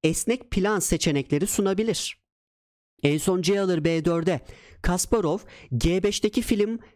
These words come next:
biraz anlamsız kaldı, saçma kaldı ve bu sebeple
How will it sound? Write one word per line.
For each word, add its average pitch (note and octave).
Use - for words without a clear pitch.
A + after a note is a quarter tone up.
biraz G#3
anlamsız F#3+
kaldı, C3+
saçma A3
kaldı F3
ve F#3+
bu A#3+
sebeple D3+